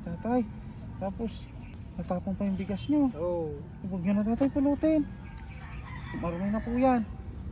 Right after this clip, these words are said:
Speaker 1: Saan po kayo nagtinda?
Speaker 2: Yan, sa labas.
Speaker 1: Nakamagkano po kayo, tatay?
Speaker 2: Eh, bale, bentiko lang.
Speaker 1: Bentiko pesos.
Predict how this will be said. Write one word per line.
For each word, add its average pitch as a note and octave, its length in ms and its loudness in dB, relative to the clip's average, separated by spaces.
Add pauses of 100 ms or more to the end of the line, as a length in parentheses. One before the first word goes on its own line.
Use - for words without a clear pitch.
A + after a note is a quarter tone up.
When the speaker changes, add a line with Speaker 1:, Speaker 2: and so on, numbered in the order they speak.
(240)
Speaker 1:
Saan C#4+ 80 6
po C#4+ 80 0
kayo D#4 160 6
nagtinda? C4+ 560 8 (320)
Speaker 2:
Yan, G#3 160 0 (160)
sa F#3 400 -4
labas. F#3+ 320 0 (400)
Speaker 1:
Nakamagkano A#3+ 480 8
po B3+ 160 0
kayo, C4+ 160 4
tatay? B3+ 480 2
Speaker 2:
Eh, D#3 160 -6
bale, G3+ 480 -2
bentiko G3 480 -2
lang. D#3+ 160 -2 (240)
Speaker 1:
Bentiko E3 480 -2
pesos. G3 480 0